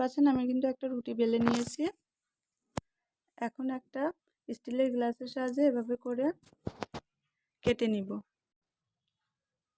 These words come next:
তো আমি সবগুলো কিন্তু তৈরি করে নিয়েছি।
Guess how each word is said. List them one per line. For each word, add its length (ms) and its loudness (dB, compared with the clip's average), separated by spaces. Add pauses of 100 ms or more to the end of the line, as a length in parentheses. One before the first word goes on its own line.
(3000)
তো 60 -
আমি 220 6
সবগুলো 440 0
কিন্তু 240 2
তৈরি 260 2
করে 220 2
নিয়েছি। 440 2